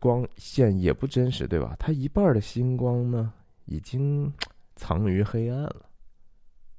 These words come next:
按道理，你如果是漫天星斗，你也没有看到月亮嘛，对不对？你没有那个众星捧月的感觉。刚才给的几个星空的镜头都没有月亮，到最后 Banquo 和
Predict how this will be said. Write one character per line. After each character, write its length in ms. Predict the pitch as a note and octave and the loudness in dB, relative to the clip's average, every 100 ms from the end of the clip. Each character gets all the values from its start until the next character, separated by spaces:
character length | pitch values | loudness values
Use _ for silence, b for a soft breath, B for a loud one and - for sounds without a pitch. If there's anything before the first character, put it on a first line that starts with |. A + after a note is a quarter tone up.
| - - - - | -20 -20 -20 -10
按 100 | G2 | -4
道 200 | G#2 G2 | 0 0
理， 100 | E2+ | -2
你 140 | E2 | -4
如 200 | E2 E2+ | -4 -4
果 140 | F#2+ D#2 | -4 -4
是 80 | F2+ | -2
漫 240 | G#2 F#2+ | 0 2
天 160 | G2 F#2+ | 0 0
星 160 | G2+ | 0
斗， 140 | F2+ C2 | -2 -2
你 100 | F#2+ | -2
也 100 | F#2+ | 0
没 120 | F2 | 0
有 100 | E2 | -2
看 180 | - F2+ | -4 -2
到 160 | E2+ | -2
月 200 | F2 A#2+ | 0 0
亮 120 | F#2+ - | 0 -2
嘛， 100 | - - - | -6 -8 -6
对 80 | C#2 | -6
不 60 | |
对？ 140 | - C#2 | -4 -4
你 120 | E2+ | 0
没 160 | G2 B2 | 4 4
有 140 | G2+ | 4
那 140 | G2 | 0
个 240 | G2 F2+ G2+ B B B | 0 -2 -2 B B B
众 320 | - C3+ A2 | 2 4 4
星 380 | G2+ A2+ A2+ A2+ | 0 -2 -2 -4
捧 340 | - F2 C#2+ | -4 -6 -2
月 220 | F#2+ B2 F#2 | 0 2 2
的 100 | D2+ | -2
感 240 | - - | -6 -10
觉。 220 | - - - - b b b b b b b b b b b b b b - _ _ _ | -10 -10 -10 -14 b b b b b b b b b b b b b b -20 _ _ _
刚 180 | D#3 | 4
才 120 | D3 D3+ | 6 6
给 220 | G2+ F2 | 6 4
的 80 | A2 | 4
几 200 | - D#2+ | 0 0
个 120 | G2+ | 0
星 180 | G#2+ G#2+ | -2 -4
空 180 | G#2 | -4
的 60 | G2 | -4
镜 220 | - E2+ | -6 -8
头 180 | E2 A#1 - | -8 -10 -6
都 180 | F2 | -4
没 320 | F2 D2+ C2 C2+ | -2 -4 -2 -2
有 140 | G1+ | -4
月 160 | G1+ G1+ | -8 -8
亮， 140 | G1+ G1+ - - - - - - | -8 -10 -14 -18 -18 -18 -18 2
到 120 | C3 | 6
最 160 | B2 C#3+ | 6 6
后 160 | C3 A#2 - | 6 4 8
Banquo 520 | D3 D3+ G#2+ G2+ E2 | 8 8 2 2 2
和 320 | E2 E2+ F2+ | 2 0 0